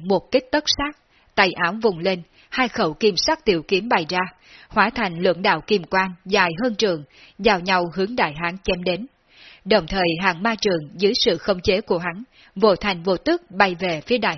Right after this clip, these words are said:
hán. Kim Hoa lão tổ lòng trầm xuống, cắn răng, lập tức há miệng phun ra một kiện kim sắc tiểu chung, đồng thời hắn ấn một cái bên hông, liền có hai đạo thủy mang bắn nhanh ra,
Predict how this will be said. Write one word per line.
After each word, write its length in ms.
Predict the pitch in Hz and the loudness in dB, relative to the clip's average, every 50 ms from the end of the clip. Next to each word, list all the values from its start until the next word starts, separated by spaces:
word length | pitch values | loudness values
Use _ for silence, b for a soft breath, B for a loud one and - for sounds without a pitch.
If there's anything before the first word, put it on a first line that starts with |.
| 156 175 | -4 -6
hán. 180 | 175 175 220 277 _ _ _ _ b b b b b b b - | -6 -6 -8 -14 _ _ _ _ b b b b b b b 2
Kim 160 | 233 214 180 | 2 2 2
Hoa 240 | 180 196 190 180 170 | 2 0 0 0 2
lão 200 | 175 190 175 156 | 2 0 0 2
tổ 220 | - 196 180 160 | 2 2 0 2
lòng 260 | 170 202 190 170 151 151 | 2 0 -2 -2 -2 -4
trầm 180 | - 208 180 151 - - | -2 -2 -2 -2 -4 -6
xuống, 200 | 196 185 180 226 277 _ _ - | -4 -4 -4 -6 -10 _ _ -2
cắn 200 | 208 185 185 214 | 0 0 0 0
răng, 220 | 214 214 190 185 170 - b b b b b b b | -2 -2 -2 -4 -6 -14 b b b b b b b
lập 180 | 208 214 190 - - | 0 0 0 2 2
tức 140 | 311 339 - - 226 | 0 0 0 0 -2
há 60 | 190 | -2
miệng 300 | 208 240 233 202 170 151 | 0 2 2 2 0 0
phun 280 | 147 - - 220 196 175 | -4 0 0 0 0 0
ra 180 | 160 202 190 180 | -2 -2 -2 0
một 260 | 185 190 175 170 - | 0 -2 -2 -2 0
kiện 260 | - 190 170 151 147 | 0 0 0 -2 -6
kim 220 | - - 214 208 170 - - - | -6 -2 -2 -2 -2 -2 -2 -2
sắc 180 | 302 311 - | -4 -2 2
tiểu 160 | - 208 160 147 - | 2 2 2 2 0
chung, 220 | - 196 185 180 165 B B B B B B B B B | 0 0 0 -2 -8 B B B B B B B B B
đồng 240 | B 196 214 175 151 | B 4 4 4 2
thời 200 | - 196 185 170 160 151 151 | 0 0 2 2 0 -2 -4
hắn 200 | - 196 190 165 | -4 -6 -4 -2
ấn 220 | 151 185 202 262 | -2 -4 -2 0
một 120 | 277 196 - - | 0 0 0 0
cái 180 | 185 180 180 220 | -4 -4 -2 0
bên 220 | 220 226 185 156 | 2 0 0 0
hông, 180 | 165 190 190 185 165 - b b b b b b | -2 -2 -2 -4 -6 -12 b b b b b b
liền 260 | b 202 220 208 175 165 | b 4 4 4 4 2
có 100 | - - | -2 -2
hai 180 | 269 - 208 | -2 -2 0
đạo 260 | 190 190 185 170 160 | 2 2 2 0 0
thủy 200 | 156 - 202 196 | -2 -2 -2 0
mang 280 | 226 240 226 196 175 165 170 | 0 0 -2 -2 -2 -2 -2
bắn 240 | 185 180 180 214 240 | -2 -2 -2 0 0
nhanh 200 | 240 208 165 156 | 0 0 0 -2
ra, 120 | - 190 | -2 -2